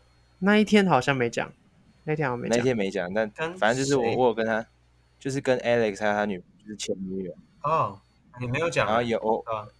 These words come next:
Speaker 2: 对，那时候忘记讲，反正我那时候有一天就是他们感情出点小问题，然后我们就三个人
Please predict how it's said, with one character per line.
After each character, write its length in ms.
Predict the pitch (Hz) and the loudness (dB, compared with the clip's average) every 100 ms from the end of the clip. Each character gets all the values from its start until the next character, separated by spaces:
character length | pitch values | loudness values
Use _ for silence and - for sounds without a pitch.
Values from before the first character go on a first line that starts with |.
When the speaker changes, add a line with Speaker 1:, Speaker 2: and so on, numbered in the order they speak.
| - _ _ | -20 _ _
Speaker 2:
对， 120 | 156 180 | 0 2
那 100 | 175 | 4
时 80 | |
候 60 | 165 | 6
忘 120 | 156 | 4
记 60 | 143 | 2
讲， 180 | 117 92 | -2 2
反 100 | 135 | 4
正 120 | 160 | 6
我 100 | 127 | 4
那 80 | 135 | 4
时 60 | |
候 80 | 139 | 2
有 180 | 113 104 | 4 2
一 20 | |
天 160 | 107 107 | 0 -2
就 60 | |
是 60 | 113 | -2
他 100 | 117 | -4
们 80 | 117 | -2
感 160 | 95 | -4
情 160 | 92 92 | -4 -10
出 160 | 107 | -4
点 100 | 107 | -4
小 200 | 98 80 | -2 -6
问 180 | 85 101 | -4 -6
题， 140 | 87 85 | -6 -12
然 120 | 82 | -8
后 60 | |
我 60 | 101 | -6
们 100 | 92 | -6
就 240 | 104 101 - _ _ _ _ _ - | -4 -4 -6 _ _ _ _ _ -6
三 260 | - 127 | 0 2
个 80 | 135 | 2
人 340 | 139 92 87 | 0 0 -6